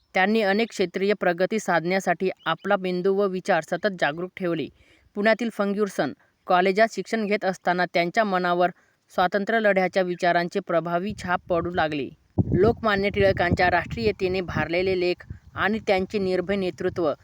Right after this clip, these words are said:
त्यांच्या मनात विजेप्रमाणे चमकून गेले. बापट यांनी टिळकांना आपला गुरु मानले. टिळकांच्या विचारांनी प्रेरित होत त्यांनी भारतावरील इंग्रजांच्या दडपशाहीला प्रतिसाद देण्याचा मार्ग शोधू लागले. फर्ग्युसन कॉलेजानंतर बापट यांनी पुढील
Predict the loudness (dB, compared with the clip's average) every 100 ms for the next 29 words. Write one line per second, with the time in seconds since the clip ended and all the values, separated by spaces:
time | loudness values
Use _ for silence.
0 | -20 -4 -2 2 2 2 0 -2 -2 -2
1 | -2 -2 -2 -2 -2 -2 -4 -4 -6 -2
2 | -2 -4 -8 -18 -20 -16 -2 -2 0 0
3 | 2 0 0 0 0 2 0 0 0 -2
4 | 0 -2 0 -4 -2 0 0 -2 -6 _
5 | _ _ -12 0 2 2 0 2 2 2
6 | 0 2 2 2 -2 0 0 0 -4 -6
7 | -6 -8 -20 -20 _ -4 0 0 -2 -4
8 | -4 -4 0 2 2 0 -2 -4 -2 0
9 | 0 0 0 2 0 0 0 0 2 0
10 | -2 -4 -4 -2 -2 0 -2 -2 0 0
11 | 0 -2 -4 -4 -6 -2 -2 -2 -4 -10
12 | -12 -12 -4 -2 0 -2 -4 0 2 2
13 | 2 0 0 -2 0 -2 0 0 0 -2
14 | -4 -2 -2